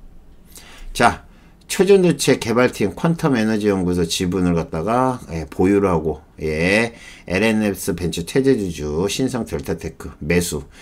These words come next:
열한 시 십이 분. 자, 열한 시 십이 분이면은 한번 볼까요?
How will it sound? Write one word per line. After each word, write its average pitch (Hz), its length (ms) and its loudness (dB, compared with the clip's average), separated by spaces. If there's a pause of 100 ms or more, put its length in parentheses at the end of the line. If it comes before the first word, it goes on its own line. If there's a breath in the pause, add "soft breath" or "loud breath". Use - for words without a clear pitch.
(120 loud breath)
열한 92 260 2
시 95 160 -4
십이 95 540 -2
분. 80 200 -2 (300)
자, 175 600 -4 (340 loud breath)
열한 156 300 6
시 180 160 2
십이 165 420 2
분이면은 123 840 4
한번 107 280 -2
볼까요? 107 520 -4